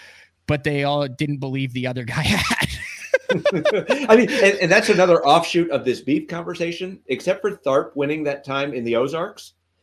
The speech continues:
Speaker 2: can you think of someone who was involved in a major beef who ended up winning the tournament?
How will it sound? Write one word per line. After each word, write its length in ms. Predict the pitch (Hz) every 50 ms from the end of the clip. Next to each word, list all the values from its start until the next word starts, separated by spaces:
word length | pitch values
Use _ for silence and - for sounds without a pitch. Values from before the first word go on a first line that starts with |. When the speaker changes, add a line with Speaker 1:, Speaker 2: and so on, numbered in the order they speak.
| _ _ _ _
Speaker 2:
can 120 | - 131
you 120 | 127 147 -
think 180 | 165 196 190
of 80 | 185 151
someone 240 | - 160 151 151 143
who 80 | 139
was 160 | 139 131 107 104
involved 400 | 107 101 101 104 117 127 123 131
in 100 | 120 120
a 20 |
major 300 | 117 117 120 120 120 120
beef 260 | 110 117 120 123 -
who 140 | - 107 107
ended 300 | - 104 107 113 120 117
up 260 | 113 113 113 - - _ _ _ _ _ _ _ _ _ _
winning 300 | 101 110 117 123 123 117
the 80 | 117
tournament? 420 | 113 - 113 120 123 127 143 -